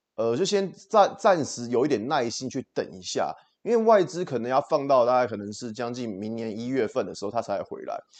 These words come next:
所以说这个部分就是大家最近稍微有点耐心。那我这样讲就是说，最近的盘啊，最近的盘就是一个盘整盘。我这样，我们这样看一下，什么叫盘整盘？我再把萤幕先缩小一点好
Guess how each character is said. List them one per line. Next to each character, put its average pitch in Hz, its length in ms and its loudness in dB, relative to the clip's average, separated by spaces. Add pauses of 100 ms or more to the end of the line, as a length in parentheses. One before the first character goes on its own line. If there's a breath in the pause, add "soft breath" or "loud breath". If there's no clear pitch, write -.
(180 soft breath)
所 208 160 2
以 214 40 4
说 202 100 6
这 202 80 4
个 190 60 6
部 175 140 0
分 170 140 0
就 151 60 -2
是 147 40 -4
大 151 140 6
家 147 140 8
最 147 160 -2
近 131 180 -6
稍 135 160 2
微 123 80 2
有 113 60 0
点 104 160 -4
耐 107 180 -6
心。 - 240 -12 (120)
那 226 140 2 (200)
我 110 120 -4
这 180 80 -2
样 165 140 0
讲 127 180 -4
就 113 120 0
是 131 60 4
说， 117 260 2 (500 soft breath)
最 208 240 8
近 156 220 -2
的 117 80 2
盘 85 440 -6
啊， 78 140 -10 (1300 soft breath)
最 240 200 6
近 202 140 0
的 135 100 4
盘 - 320 -8
就 139 120 -8
是 143 180 -4
一 113 40 -8
个 104 200 -4 (300)
盘 117 220 -2
整 120 200 -6
盘。 - 160 -14 (420 soft breath)
我 127 120 -2
这 220 80 6
样， 202 120 2
我 127 120 0
们 123 120 0
这 180 60 0
样 160 80 4
看 123 240 2
一 101 40 -6
下， 98 200 0 (140)
什 - 80 -10
么 156 40 -4
叫 220 100 6
盘 120 260 -2
整 104 200 -4
盘？ - 180 -18 (480)
我 - 100 -16
再 127 160 -2
把 107 140 -4
萤 101 100 -10
幕 107 80 -10
先 104 140 -10
缩 95 200 -10
小 - 160 -12
一 - 40 -14
点 - 100 -16
好 98 80 -20